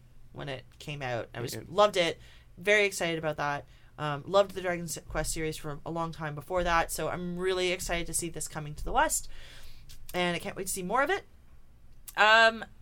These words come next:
Speaker 1: a couple of the indies that I got to check out. Uh, I got to see a game called Monster Prom. It's a cooperative, uh, party style dating sim where
Speaker 2: Okay.
Speaker 1: you take the form of a monster and you have to date other monsters,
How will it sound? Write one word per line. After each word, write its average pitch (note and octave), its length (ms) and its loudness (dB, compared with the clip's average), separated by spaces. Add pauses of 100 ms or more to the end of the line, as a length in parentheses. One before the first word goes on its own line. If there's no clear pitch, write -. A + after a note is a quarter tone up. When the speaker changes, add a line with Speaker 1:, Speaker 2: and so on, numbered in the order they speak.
(140)
Speaker 1:
a - 60 -20
couple D#4+ 260 4
of E4+ 100 2
the D4 80 0
indies C4 380 -2
that B3+ 100 2
I A#3 60 6
got A3+ 160 4
to - 80 -8
check B3 200 -6
out. G#3 340 4 (320)
Uh, - 180 8
I A3 60 4
got A#3+ 100 6
to A#3+ 60 2
see C#4 100 2
a A3+ 40 -2
game B3 240 4
called G#3+ 220 4
Monster B3+ 320 6
Prom. D#4+ 380 6 (440)
It's A3+ 300 6
a G3 420 10 (220)
cooperative, C#4 760 4 (260)
uh, G3 460 10
party B3+ 760 4
style G#3+ 560 8 (100)
dating A3+ 360 6
sim F4 400 6 (380)
where G#3+ 140 8
Speaker 2:
Okay. A3 140 4
Speaker 1:
you B3+ 140 0
take B3+ 260 0
the B3+ 80 -2
form A#3 320 2
of G3+ 100 0
a G3 60 4
monster C#4+ 520 6
and G#3 160 4
you G#3 100 0
have G#3 180 6
to A3+ 80 -10
date F#3+ 220 4
other B3+ 180 6
monsters, C4 640 4